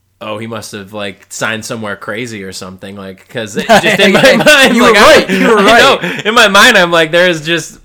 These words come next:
Speaker 1: a, a zero percent chance." Like, if you would have told me at five o'clock, like, "Oh, what do you think the chances of, like, the Sabres signing t-," like, last week, we talked about it. We
Speaker 2: Yep.
Speaker 1: were like, "Yeah, not gonna happen."
Speaker 2: <laughs> Yeah.
Speaker 1: And, uh, and just, it, and the improbable happened. I mean, my initial thought was, uh,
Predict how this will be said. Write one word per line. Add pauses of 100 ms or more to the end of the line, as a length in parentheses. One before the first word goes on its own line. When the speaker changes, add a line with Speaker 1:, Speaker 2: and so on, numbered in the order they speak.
Speaker 1:
a,
a
zero
percent
chance."
Like,
if
you
would
have
told
me
at
five
o'clock,
like,
"Oh,
what
do
you
think
the
chances
of,
like,
the
Sabres
signing
t-,"
like,
last
week,
we
talked
about
it.
We
Speaker 2:
Yep.
Speaker 1:
were
like, (240)
"Yeah,
not
gonna
happen."
Speaker 2:
<laughs>
Yeah.
Speaker 1:
And,
uh, (560)
and (160)
just, (500)
it,
and
the
improbable
happened.
I
mean,
my
initial
thought
was,
uh,